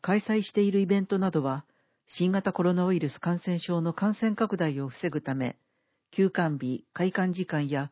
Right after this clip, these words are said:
開催状況、開催内容が変更になる場合があります。詳しくは各施設、またはイベント問い合わせ先へお問い合わせください。子どもと出かけよう。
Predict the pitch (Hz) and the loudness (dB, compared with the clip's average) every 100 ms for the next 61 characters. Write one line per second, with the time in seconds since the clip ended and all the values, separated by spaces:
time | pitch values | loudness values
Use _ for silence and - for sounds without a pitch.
0 | _ _ _ _ - 220 240 240 196 220 | _ _ _ _ 0 0 2 2 4 2
1 | 196 - 127 117 - _ _ _ - 180 | 2 0 0 -2 -8 _ _ _ -2 0
2 | 208 214 202 208 165 147 139 127 190 202 | 2 0 2 0 0 0 0 0 -2 0
3 | 220 220 214 208 139 135 139 131 131 113 | 2 2 4 2 2 0 0 -2 -4 -4
4 | 104 113 - - _ _ _ _ _ _ | -4 -4 -8 -20 _ _ _ _ _ _
5 | _ _ _ - 226 277 - 170 156 156 | _ _ _ 0 2 2 -4 -2 0 -2
6 | _ _ _ - 202 156 - - 123 - | _ _ _ -12 -6 -6 -4 -4 -4 -2
7 | 131 _ _ _ - 165 170 220 185 180 | -4 _ _ _ -8 -4 0 0 0 -2
8 | _ _ _ 151 160 220 233 - 208 202 | _ _ _ 0 2 2 0 0 2 4
9 | 196 185 190 180 - 175 156 139 156 143 | 2 0 -2 -4 -2 0 0 0 0 0
10 | 135 127 120 127 117 - 113 - _ _ | -2 -4 -6 -6 -8 -8 -12 -14 _ _
11 | _ _ _ _ _ _ _ _ _ _ | _ _ _ _ _ _ _ _ _ _
12 | _ _ _ _ - 175 226 233 220 185 | _ _ _ _ 2 6 6 6 4 4
13 | 185 175 175 147 113 - _ | 2 4 4 4 2 -2 _